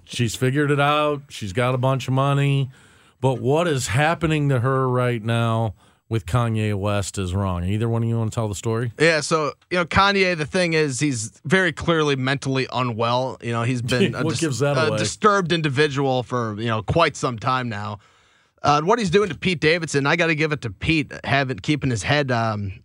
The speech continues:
Speaker 2: you know, straight on his shoulders as he has, 'cause he also deals with some mental stuff, and he's toughing this one out, trying to laugh it off. But for those who don't know,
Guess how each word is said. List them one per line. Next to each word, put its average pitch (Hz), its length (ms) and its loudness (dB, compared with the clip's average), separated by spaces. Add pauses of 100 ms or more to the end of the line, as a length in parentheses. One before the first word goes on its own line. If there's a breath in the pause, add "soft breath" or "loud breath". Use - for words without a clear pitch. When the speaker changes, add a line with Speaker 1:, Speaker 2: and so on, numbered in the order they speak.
Speaker 2:
you 120 80 -4
know, 117 160 -2
straight 135 420 0
on 120 140 0
his 113 80 -4
shoulders 131 360 0
as 110 120 -2
he 110 80 -2
has, 127 240 0
'cause 113 160 -6
he 156 80 2
also 175 300 2
deals 117 280 -4
with 110 140 -8
some 117 160 -4
mental 110 280 -4
stuff, - 360 -2
and 104 120 -4
he's 127 220 -2 (400 soft breath)
toughing 143 260 2
this 123 160 -2
one 127 140 0
out, 131 180 4
trying 123 220 -2
to 113 60 -2
laugh 123 260 0
it 123 80 0
off. 127 240 2
But 127 160 -2
for 175 60 -2
those 175 220 4
who 156 80 -2
don't 147 220 2
know, 123 260 -2